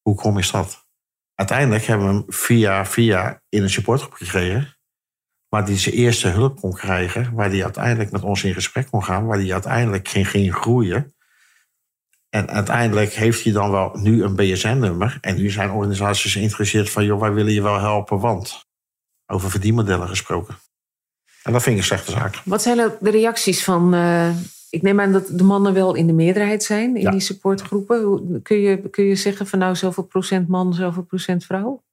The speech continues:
Speaker 1: Een digitale groep hebben we.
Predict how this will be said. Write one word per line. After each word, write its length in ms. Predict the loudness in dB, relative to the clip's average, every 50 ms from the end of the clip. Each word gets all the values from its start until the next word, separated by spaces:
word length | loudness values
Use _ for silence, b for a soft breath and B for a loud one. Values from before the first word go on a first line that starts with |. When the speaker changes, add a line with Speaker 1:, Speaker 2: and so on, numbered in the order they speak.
| _ B B B B B B B B B B B _ _ _ _
Speaker 1:
Een 140 | _ 0 2
digitale 600 | 4 2 2 2 0 -2 0 0 0 2 2 0
groep 340 | 0 0 0 0 0 0 -2
hebben 260 | -2 0 0 2 2
we. 220 | 2 0 -2 -2